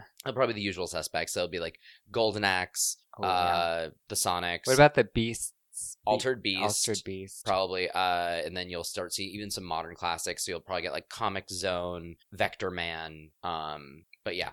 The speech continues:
Speaker 1: so it's a
Speaker 2: Michael
Speaker 1: lot of
Speaker 2: Jackson's Moonwalker.
Speaker 1: Streets of Rage. Unfortunately, you'll never get Moonwalker due to music, song licensing
Speaker 2: I
Speaker 1: concerns,
Speaker 2: know.
Speaker 1: which is
Speaker 2: I
Speaker 1: a bummer.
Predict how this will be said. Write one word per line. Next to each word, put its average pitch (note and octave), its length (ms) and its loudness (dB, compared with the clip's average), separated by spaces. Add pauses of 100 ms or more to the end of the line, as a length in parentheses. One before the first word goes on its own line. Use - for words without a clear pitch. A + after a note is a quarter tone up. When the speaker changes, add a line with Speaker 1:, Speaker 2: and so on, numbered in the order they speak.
Speaker 1:
so G2+ 200 0
it's G2 140 -2
a A#2 60 -2
Speaker 2:
Michael A2 160 4
Speaker 1:
lot A2 140 6
of G2+ 80 2
Speaker 2:
Jackson's B2 460 6
Moonwalker. G2+ 640 0
Speaker 1:
Streets G#2+ 360 2
of F#2+ 100 -2
Rage. F2+ 480 2
Unfortunately, G#2+ 340 -4
you'll G2 80 -2
never G2 220 2
get G2 120 -2
Moonwalker F2 500 -4
due E2 120 -8
to D2+ 40 -16
music, D#2+ 300 -12
song E2+ 240 0
licensing D2+ 420 -6
Speaker 2:
I G#2+ 120 -4
Speaker 1:
concerns, F#2 580 -2
Speaker 2:
know. F#2 80 -6
Speaker 1:
which A2 100 -4
is A2+ 60 -2
Speaker 2:
I - 20 -4
Speaker 1:
a A2 40 -6
bummer. F2 120 -2